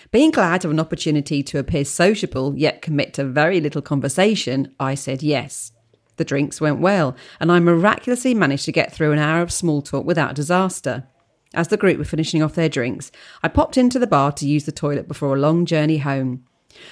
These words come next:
I spent several moments pondering whether it would be nice to pay the tab as a thank you to everyone for being so welcoming, or if it would be, be too showy,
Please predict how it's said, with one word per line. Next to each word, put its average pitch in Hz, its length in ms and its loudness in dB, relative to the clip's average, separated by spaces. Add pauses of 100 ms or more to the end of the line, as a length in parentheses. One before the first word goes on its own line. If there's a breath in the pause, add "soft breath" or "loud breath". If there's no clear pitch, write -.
(120)
I - 40 -2
spent 494 340 0
several 240 300 2
moments 175 320 2
pondering 170 540 2
whether 185 260 2
it 226 40 2
would 208 120 -4
be 214 100 0
nice 135 280 0
to - 100 -10
pay 170 340 0
the 165 100 -2
tab 143 480 -4
as 156 100 -4
a 165 60 -2
thank - 460 -4
you - 100 -2
to - 160 -10
everyone 127 380 -4
for 151 100 -6
being 139 260 -2
so 135 200 -4
welcoming, 147 760 0 (320 loud breath)
or 233 280 4
if 170 100 -2
it - 60 -2
would - 100 -6
be, - 220 -6 (160)
be 190 180 0
too 185 240 -2
showy, 147 680 -2